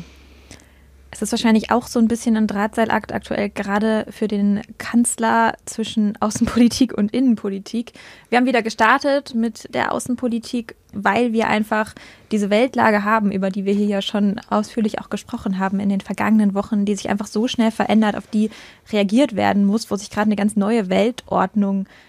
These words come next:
bildet. Gleichzeitig möchte der Kanzler sich ja aber eigentlich auch mehr auf die Innenpolitik konzentrieren und auf die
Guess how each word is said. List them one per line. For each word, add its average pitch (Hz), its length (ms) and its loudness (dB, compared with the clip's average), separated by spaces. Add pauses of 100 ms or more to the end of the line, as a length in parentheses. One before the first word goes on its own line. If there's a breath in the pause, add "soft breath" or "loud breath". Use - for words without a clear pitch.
(160 soft breath)
bildet. 247 640 4
Gleichzeitig 247 460 2
möchte 294 300 2
der 240 120 0
Kanzler 233 400 -2
sich 202 160 -6
ja - 100 -2
aber 185 220 -4
eigentlich 311 600 0
auch 311 400 -2 (260 soft breath)
mehr 254 400 4
auf 262 160 0
die 247 300 -4
Innenpolitik 233 720 -2
konzentrieren 196 800 -6
und 196 160 -8
auf 196 180 -4
die 196 300 -2